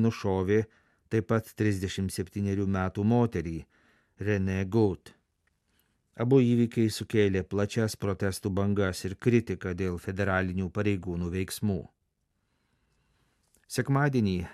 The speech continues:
Mineapolio arkivyskupas Bernardas Ebda paskelbė pareiškimą, kuriame paragino melstis už šeštadienį nušautą žmogų ir jo artimuosius.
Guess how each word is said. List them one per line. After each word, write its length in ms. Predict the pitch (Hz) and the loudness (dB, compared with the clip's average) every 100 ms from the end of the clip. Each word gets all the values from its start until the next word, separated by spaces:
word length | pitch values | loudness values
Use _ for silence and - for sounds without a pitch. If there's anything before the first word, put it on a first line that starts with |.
| - | -6
Mineapolio 680 | 104 104 104 107 101 98 | -2 2 2 2 0 -2
arkivyskupas 840 | 95 - 101 110 - 104 95 98 - 92 | -2 -4 -4 -4 -4 -10 -4 -6 -6 -4
Bernardas 960 | 101 90 95 98 90 90 90 - - - | -4 -2 0 0 -2 -4 -4 -6 -12 -12
Ebda 520 | 127 117 92 87 101 110 _ _ _ _ - | -2 -2 -2 -2 -2 -2 _ _ _ _ -6
paskelbė 460 | 107 - 107 104 104 | -6 0 0 2 0
pareiškimą, 640 | - 104 107 - 139 113 92 | 0 2 0 2 2 2 0
kuriame 380 | 98 92 92 92 | -2 -2 -2 -4
paragino 720 | - 98 107 120 104 101 95 90 _ _ _ _ - | -4 0 4 4 4 2 2 -2 _ _ _ _ -4
melstis 560 | 107 110 101 - 104 - | 0 0 0 -6 -6 -6
už 180 | 104 98 | -8 -8
šeštadienį 600 | - 104 101 98 92 95 | -6 -2 0 0 -2 -2
nušautą 480 | 95 - 98 92 95 | -2 -2 -4 -4 -6
žmogų 480 | 92 98 101 98 101 | -4 0 0 0 -2
ir 80 | 95 92 | -2 -2
jo 80 | 90 | -2
artimuosius. 840 | 85 95 95 92 90 - - - | -6 -4 -2 -2 -4 -8 -14 -16